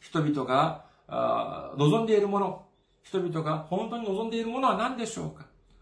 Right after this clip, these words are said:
それはまさしく、お互いに対する本当の真実の愛なのであります。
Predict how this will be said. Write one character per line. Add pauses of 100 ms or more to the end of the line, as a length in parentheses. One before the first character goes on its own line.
(120)
そ
れ
は
ま
さ
し
く、 (960)
お
互
い
に
対
す
る (440)
本
当
の
真
実
の
愛
な
の
で
あ
り
ま
す。